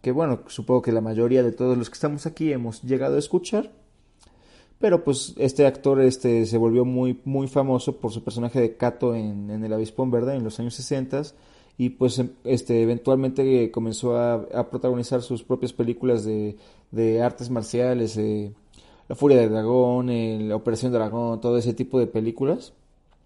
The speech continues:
Y, pues, fueron, fueron, lo consolidaron como una estrella de este tipo de género. Co-, era un sinónimo de, de calidad de acuerdo a lo que, a, al tipo de producciones en las que trabajaba, ¿no?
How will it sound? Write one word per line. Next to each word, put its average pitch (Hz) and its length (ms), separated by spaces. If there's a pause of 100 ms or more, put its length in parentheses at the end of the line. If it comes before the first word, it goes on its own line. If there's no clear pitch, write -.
(720)
Y, 139 160
pues, 156 220
fueron, 131 640 (100)
fueron, 139 260
lo 135 100
consolidaron 131 400
como 131 160
una 131 100
estrella 127 560
de 107 140
este 113 180
tipo 113 200
de 135 100
género. 123 240
Co-, 113 140
era 135 260
un 135 140
sinónimo 131 480
de, 110 80 (200)
de 113 360
calidad 117 800
de 127 260
acuerdo 127 320
a - 20
lo 113 140
que, 104 480
a, - 420
al 113 160
tipo 143 160
de 127 60
producciones 110 420
en 104 60
las 104 100
que - 80
trabajaba, 107 400
¿no? 139 140